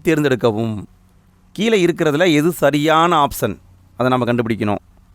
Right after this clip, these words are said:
இங்க விடைன்னு பார்த்தீங்கன்னா, ஃபஸ்ட்டு கிலோமீட்டர் வரும், அப்புறம் மீட்டர், அதை விட சின்ன அளவு சென்டிமீட்டர்,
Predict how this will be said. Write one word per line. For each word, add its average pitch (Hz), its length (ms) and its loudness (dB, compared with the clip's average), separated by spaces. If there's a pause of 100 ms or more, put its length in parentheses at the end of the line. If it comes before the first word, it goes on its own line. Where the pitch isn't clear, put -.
(720)
இங்க 160 160 0
விடைன்னு 160 320 2
பார்த்தீங்கன்னா, 139 420 2 (840)
ஃபஸ்ட்டு 139 360 -2
கிலோமீட்டர் 156 560 2
வரும், 147 300 2 (120)
அப்புறம் 131 280 0
மீட்டர், 151 440 0 (380)
அதை 147 220 0
விட 160 160 0
சின்ன 151 260 0
அளவு 151 280 2
சென்டிமீட்டர், 147 600 0